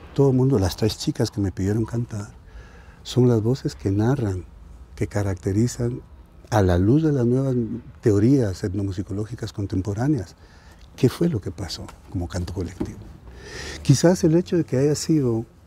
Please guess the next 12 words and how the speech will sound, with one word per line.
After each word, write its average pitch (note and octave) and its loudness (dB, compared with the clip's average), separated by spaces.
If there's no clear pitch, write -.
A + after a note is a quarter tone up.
una C#3+ 4
performance C3 2
a A2 -4
tiempo B2+ 2
real, A2 0
como G2 -2
le F#2 0
dice G#2+ 0
Turino, G#2+ 0
uno A2 2
de G2+ 0
los F#2+ -8